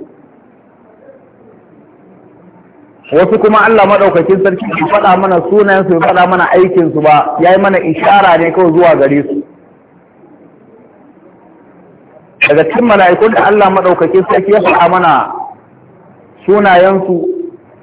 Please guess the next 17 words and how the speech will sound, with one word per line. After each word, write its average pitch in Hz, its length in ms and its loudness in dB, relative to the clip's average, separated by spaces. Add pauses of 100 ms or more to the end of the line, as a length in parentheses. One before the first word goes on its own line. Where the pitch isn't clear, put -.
(840)
akwai 185 320 0
shugaban 180 380 0
mala'iku, 170 560 0 (1700)
mala'ika 180 420 2
Jibril, 147 480 -2 (800)
ko? - 340 -2 (1700)
Shi 180 120 0
ne 185 140 0
shugaba, 175 640 2 (380)
jagora 170 580 2
na 175 100 0
mala'iku 156 500 0
baki 139 300 -2
ɗaya. 127 240 -2 (2500)
Akwai 202 240 0
mala'ika 190 520 2
Mika'il, 262 640 2